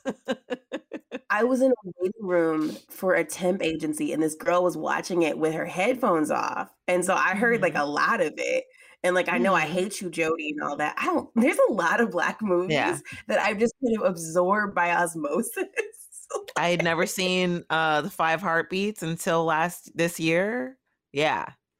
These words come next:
Speaker 1: Mm-hmm.
Speaker 2: Ain't nobody coming to see you, Otis, but you probably already knew
Speaker 1: They,
Speaker 2: that, and you
Speaker 1: I see, I, I knew, I had heard it. I had heard it, but I, uh, didn't know. I,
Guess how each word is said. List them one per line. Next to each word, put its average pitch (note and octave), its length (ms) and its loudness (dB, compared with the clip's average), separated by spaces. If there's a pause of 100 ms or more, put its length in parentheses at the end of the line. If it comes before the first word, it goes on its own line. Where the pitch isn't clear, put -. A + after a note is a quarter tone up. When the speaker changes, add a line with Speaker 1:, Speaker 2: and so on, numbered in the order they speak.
(100)
Speaker 1:
Mm-hmm. G3+ 440 0
Speaker 2:
Ain't A4 160 0
nobody F4+ 120 0
coming D4+ 220 4
to C4 40 6
see D#4+ 160 4
you, C4 220 4
Otis, - 380 2
but G#3+ 120 -2
you A3+ 100 2
probably C4 260 2
already A#3+ 200 2
knew C4 220 4
Speaker 1:
They, - 60 4
Speaker 2:
that, C#4 360 2
and C4+ 80 0
you D4 240 2
Speaker 1:
I B3+ 180 2
see, D4 220 2
I, C4+ 400 2
I A#3+ 180 2
knew, C4 300 2
I G3+ 180 2
had A3 120 4
heard F#4 280 2
it. F4+ 240 2 (640)
I D#3+ 120 2
had G#3 120 2
heard C#4 240 2
it, B3 180 -4 (380)
but F3+ 160 0
I, F3 540 2
uh, E3+ 40 -8
didn't G3 240 -6
know. G#3 140 0
I, G#3+ 240 -2